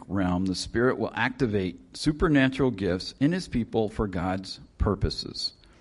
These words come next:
The situation in the church changes. When the scriptures were written,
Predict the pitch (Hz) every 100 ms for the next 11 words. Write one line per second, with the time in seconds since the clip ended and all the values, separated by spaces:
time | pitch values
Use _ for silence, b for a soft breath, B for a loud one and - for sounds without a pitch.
0 | b b b 101 - 139 - 131 127 120
1 | 113 117 113 143 131 - - B B B
2 | B B - 135 139 101 82 - 110 107
3 | - 123 123 104 - 95 104 104 160 120
4 | 107 113